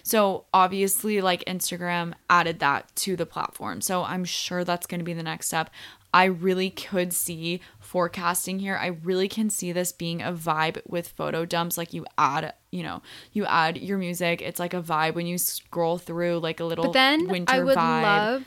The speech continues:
Speaker 2: the photos
Speaker 1: Christmas
Speaker 2: to scroll
Speaker 1: vibe.
Speaker 2: themselves. I would love to set a timer for two seconds so that the photo carousels itself with the music vibe.
Speaker 1: 'Cause that's, that
Speaker 2: That
Speaker 1: is
Speaker 2: I
Speaker 1: what
Speaker 2: would love.
Speaker 1: TikTok does.
Speaker 2: Yes.
Speaker 1: Um, so I'm very interested to see how this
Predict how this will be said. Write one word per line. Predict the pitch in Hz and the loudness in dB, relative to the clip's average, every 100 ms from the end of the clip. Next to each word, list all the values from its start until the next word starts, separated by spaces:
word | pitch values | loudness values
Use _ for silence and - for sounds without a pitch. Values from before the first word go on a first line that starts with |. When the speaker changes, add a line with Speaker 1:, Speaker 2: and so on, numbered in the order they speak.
| - | -4
Speaker 2:
the | 247 | -2
photos | 233 214 214 | 0 2 4
Speaker 1:
Christmas | 185 - 180 | 2 2 -2
Speaker 2:
to | - | 0
scroll | 175 165 | 2 4
Speaker 1:
vibe. | 160 160 | 4 2
Speaker 2:
themselves. | 160 - 73 78 240 - | 0 -2 -4 -10 -14 -6
I | 214 | -2
would | 220 214 | 0 0
love | 208 | -2
to | 202 | -4
set | - 262 | -6 -2
a | 262 | -2
timer | - 226 226 226 | -2 -4 -2 -2
for | 233 226 | -2 0
two | 220 - 226 | 0 -2 -2
seconds | 208 208 208 202 214 | -2 -2 -2 -2 -2
so | 208 | -4
that | 190 | -4
the | 208 | -4
photo | 208 208 208 202 - - - | 0 2 2 -2 -8 -20 -20
carousels | - 226 226 240 254 247 247 | -6 0 2 2 2 2 -2
itself | 240 - 196 208 233 - | -8 -2 0 0 -4 -8
with | 208 196 202 | -8 -6 -4
the | 226 | -2
music | 208 196 202 196 | -2 -4 -6 -6
vibe. | - - 208 - _ - - - | -6 -6 -10 -16 _ -20 -20 -2
Speaker 1:
'Cause | 233 | 2
that's, | 214 196 - - | 4 2 0 -4
that | 208 208 | 6 8
Speaker 2:
That | 220 | 8
Speaker 1:
is | 214 | 6
Speaker 2:
I | |
Speaker 1:
what | 196 | 4
Speaker 2:
would | 202 | 2
love. | 190 | -2
Speaker 1:
TikTok | - 180 180 | -2 -4 -4
does. | - 156 156 170 226 247 - - - _ | -4 0 0 0 -2 -4 -10 -20 -20 _
Speaker 2:
Yes. | 214 196 190 185 180 | 2 2 2 0 -2
Speaker 1:
Um, | - | -4
so | - 226 220 | 0 2 0
I'm | 202 208 | -2 0
very | 240 277 | 0 0
interested | 220 208 - 202 | -2 -4 -6 -6
to | 190 | -6
see | - 180 | -6 -6
how | 175 | -6
this | 170 170 175 | -6 -8 -8